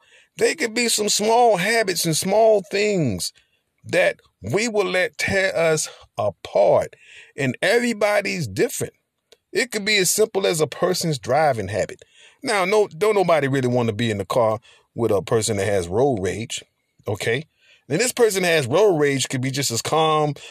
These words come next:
mild person out from, um, behind the wheel when they're not behind the wheel, and when they're out and just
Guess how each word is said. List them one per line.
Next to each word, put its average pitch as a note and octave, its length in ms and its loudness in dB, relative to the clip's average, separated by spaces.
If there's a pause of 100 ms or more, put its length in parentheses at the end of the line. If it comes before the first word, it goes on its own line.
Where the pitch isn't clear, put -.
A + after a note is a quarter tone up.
(140)
mild D3+ 420 0
person D3 460 0 (280)
out - 240 -4
from, B2+ 300 0
um, G#2+ 460 -2
behind D3 420 -2
the C3+ 60 0
wheel D3 420 0
when A2+ 140 -2
they're A2+ 80 0
not C#3+ 300 -2
behind C#3+ 420 -2
the C#3 40 0
wheel, C#3+ 360 0 (420)
and G#2 160 -2
when A#2 120 0
they're A#2+ 140 2
out D3 220 0
and A#2 100 -4
just A#2 360 -4